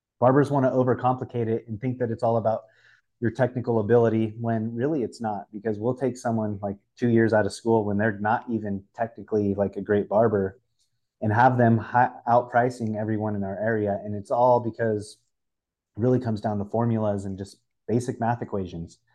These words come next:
and knowing when to implement a price increase based off your retention level and your booking rates. Like, it has nothing to do with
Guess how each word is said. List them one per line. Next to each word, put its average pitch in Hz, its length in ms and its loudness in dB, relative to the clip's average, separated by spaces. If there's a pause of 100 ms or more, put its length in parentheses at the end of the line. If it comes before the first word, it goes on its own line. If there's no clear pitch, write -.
(260)
and 107 140 4
knowing 113 460 6
when 120 380 4
to 120 160 -2
implement 110 580 -4 (160)
a 104 60 -12
price 120 340 -2
increase 104 400 -6
based 110 460 0 (100)
off 104 420 4 (500)
your 107 120 0
retention 107 540 -4
level 104 580 0
and 101 120 -6
your 92 100 -6
booking 104 340 -4
rates. - 400 -12
Like, 104 160 2
it 110 60 2
has 117 200 4
nothing 127 380 6
to 120 80 -4
do 101 400 2 (500)
with 107 400 0